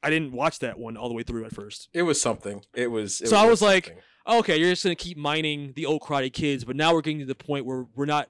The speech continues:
Speaker 1: we're not pulling from the Karate Kids I even loved as a kid." Like, Karate Kid one and two, yes, but three, I'm like, "Ugh." So I was afraid that they were gonna start,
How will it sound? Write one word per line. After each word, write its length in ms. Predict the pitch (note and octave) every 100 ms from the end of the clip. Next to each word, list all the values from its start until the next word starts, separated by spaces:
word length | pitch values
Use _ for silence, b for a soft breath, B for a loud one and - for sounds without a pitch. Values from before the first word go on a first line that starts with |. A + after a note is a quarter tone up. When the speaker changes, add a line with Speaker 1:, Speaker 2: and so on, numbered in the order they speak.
| _ _ _ B2 _ _ _
Speaker 1:
we're 80 | D#3+
not 200 | F3+ -
pulling 320 | - F#3 F3
from 220 | - D3
the 80 | C3+
Karate 280 | - D3 C#3
Kids 160 | C#3+ -
I 200 | C3 C#3
even 400 | C#3+ C3 B2 A2+ _ _ _ _ _ _
loved 500 | A#2+ C#3+ F3+ D#3+ B2
as 120 | C#3+ A#2+
a 60 |
kid." 320 | - C#3+ G2+ _ _ _ _
Like, 240 | E3 D3 - _ _ _ _ _ _
Karate 220 | - C4
Kid 120 | - G#3
one 120 | G3+
and 80 | F3
two, 140 | F3
yes, 420 | C3+ - - - -
but 180 | D#3 -
three, 320 | C#3 E3+ A#3+
I'm 140 | G3
like, 240 | D3+ B2+ B2
"Ugh." 420 | D#3 D#3+ D3 G#2 - B B
So 120 | F#3
I 180 | E3+ C4+
was 120 | B3+
afraid 380 | A#3 F#3 F3+ D#3+
that 80 | D3
they 80 | D3+
were 80 |
gonna 140 | D3+ C#3
start, 480 | - - D#3 C#3+